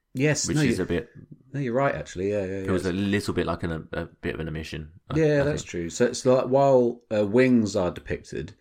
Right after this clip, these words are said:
Speaker 2: Yeah.
Speaker 1: so, and you see Wings playing, so I suppose there must be someone playing Denny Laine.
Speaker 2: There's a Denny, yeah.
Speaker 1: Yeah, yeah, yeah. But, but certainly they don't. He doesn't speak. Uh, no, you're right. It hadn't occurred to me. Yeah, I think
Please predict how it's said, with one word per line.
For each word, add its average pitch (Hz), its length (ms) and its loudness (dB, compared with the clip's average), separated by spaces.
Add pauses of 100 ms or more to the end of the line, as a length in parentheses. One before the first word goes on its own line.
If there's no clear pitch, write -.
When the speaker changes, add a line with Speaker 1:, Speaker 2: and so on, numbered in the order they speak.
(180)
Speaker 2:
Yeah. 80 280 -4
Speaker 1:
so, 87 280 0
and 92 200 0
you 90 80 -2
see 101 260 2
Wings 98 440 0
playing, 76 380 -8
so 98 120 -4
I 87 40 -2
suppose 104 360 0
there 95 100 -2
must 95 300 -6
be 85 320 -2 (240)
someone 85 500 -2
playing 82 400 -2
Denny 80 240 -2
Laine. 82 240 -4
Speaker 2:
There's 90 300 -4
a 87 100 2
Denny, 80 420 -6
yeah. 82 180 -4
Speaker 1:
Yeah, 110 80 4
yeah, 104 220 4
yeah. 92 200 4
But, 101 420 -2
but - 140 -4
certainly 98 500 2 (180)
they 92 140 -2
don't. 90 240 -2
He 101 100 -4
doesn't 78 240 -4
speak. - 480 -2 (320)
Uh, 82 340 -4 (100)
no, 151 160 4
you're 131 160 4
right. 123 200 0
It 107 60 -12
hadn't 85 160 -10
occurred 90 260 -10
to - 120 -14
me. 85 60 -10 (840)
Yeah, 147 260 6
I 117 60 0
think 147 260 0